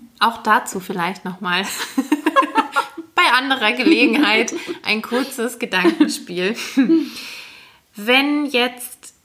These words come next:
wie du es auch bei mir vorhin gesagt hast, wir uns vorstellen, jeder von uns hat, äh, sein persönliches Lebensbuch, seinen persönlichen Lebensfilm und zwanzig zwanzig war ein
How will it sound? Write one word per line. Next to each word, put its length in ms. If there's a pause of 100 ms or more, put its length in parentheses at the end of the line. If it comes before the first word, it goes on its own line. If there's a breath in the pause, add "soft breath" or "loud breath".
(320)
wie 160
du 80
es 100
auch 240
bei 160
mir 300
vorhin 440
gesagt 460
hast, 320
wir 160
uns 160
vorstellen, 920
jeder 300
von 240
uns 260
hat, 400
äh, 220
sein 420
persönliches 760
Lebensbuch, 960 (1040)
seinen 300
persönlichen 560
Lebensfilm 840 (640 loud breath)
und 500
zwanzig 600
zwanzig 460
war 340
ein 300